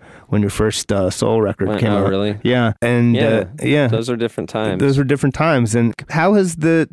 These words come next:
Speaker 1: twenty-first <laughs> century so far compared to, like, your ex-, I mean, you know, not world historically necessarily, but,
Speaker 2: Mm-hmm.
Speaker 1: like, your life in this, these last, like, eighteen years, that's your whole stretch of your soul career and stuff with the Jicks.
Speaker 2: Mm-hmm.
Speaker 1: And a reunion and a family
Speaker 2: Yeah.
Speaker 1: and everything has happened in these eighteen years. So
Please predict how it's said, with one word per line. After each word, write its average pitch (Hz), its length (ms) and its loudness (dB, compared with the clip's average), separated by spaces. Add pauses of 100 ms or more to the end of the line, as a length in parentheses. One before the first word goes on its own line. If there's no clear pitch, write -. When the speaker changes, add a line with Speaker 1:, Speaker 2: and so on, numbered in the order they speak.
Speaker 1:
twenty-first 175 640 0
<laughs> - 100 0
century 160 360 0
so 156 200 0
far 151 520 0
compared 156 420 2
to, 165 80 2
like, 143 220 2
your 135 160 2
ex-, 131 240 -4
I 131 100 2
mean, 127 280 2
you 120 100 0
know, 113 220 2
not 139 220 -2
world 123 260 2
historically 123 520 0
necessarily, 117 520 2
but, 127 80 2
Speaker 2:
Mm-hmm. 120 100 0
Speaker 1:
like, 147 160 0
your 151 140 2
life 156 280 2
in 135 120 2
this, - 340 -2 (340)
these 135 160 2
last, 131 320 0
like, 139 140 0
eighteen 139 320 2
years, 151 480 0
that's 147 240 -2
your 143 100 2
whole 143 220 0
stretch 135 340 -2
of 127 80 2
your 123 80 2
soul 127 240 0
career 131 220 0
and 123 140 2
stuff - 240 -2
with 120 80 0
the 117 60 0
Jicks. 120 280 0 (300)
Speaker 2:
Mm-hmm. - 60 -20 (380)
Speaker 1:
And 113 120 2
a - 20 2
reunion 139 760 2
and 110 140 0
a 107 40 0
family 151 420 2
Speaker 2:
Yeah. 139 60 4
Speaker 1:
and 135 100 2
everything 143 300 2
has 123 100 0
happened 123 260 0
in 127 60 2
these 127 160 2
eighteen 139 240 2
years. 156 160 2
So 139 100 0